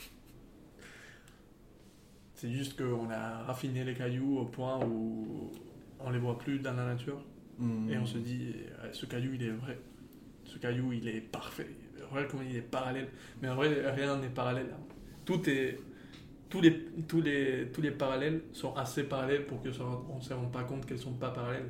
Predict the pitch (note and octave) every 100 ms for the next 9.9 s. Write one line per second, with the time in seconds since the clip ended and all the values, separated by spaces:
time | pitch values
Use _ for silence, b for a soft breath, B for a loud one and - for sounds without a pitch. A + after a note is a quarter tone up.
0 | A#2+ A2+ A#2 A2+ B2+ C#3+ C3+ B2+ B2 A#2+
1 | B2+ B2+ A#2 A#2 B2 B2 A#2+ - - -
2 | - - - - - - - - - -
3 | - D3 C3+ B2+ B B B B - -
4 | - C#3+ D3 C3+ B2 A#2+ A#2+ A2+ A#2 -
5 | - - - - - - - B2+ A#2+ B2+
6 | A#2+ C3+ - B2 B2 B2 B2+ B2 B2 -
7 | - B2 A#2+ B2 B2 - C#3+ A#2 A2+ A2
8 | A#2+ A#2+ B2 A#2+ A#2+ A#2 C3+ B2 A#2 -
9 | C3 B2 B2 A#2+ A#2+ A#2+ A#2+ A#2+ B2